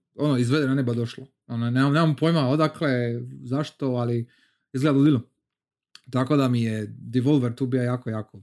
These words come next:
fin. I trolali su me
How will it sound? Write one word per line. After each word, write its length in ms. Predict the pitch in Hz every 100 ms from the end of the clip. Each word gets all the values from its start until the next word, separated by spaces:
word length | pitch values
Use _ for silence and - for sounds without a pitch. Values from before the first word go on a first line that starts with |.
| _
fin. 280 | _ 120 107 _ _ _ _ _ _ _
I 680 | 120 117 113 110 107 104 117 _ _ _ _ _
trolali 440 | - 214 208 131
su 180 | 123 -
me 260 | 135 156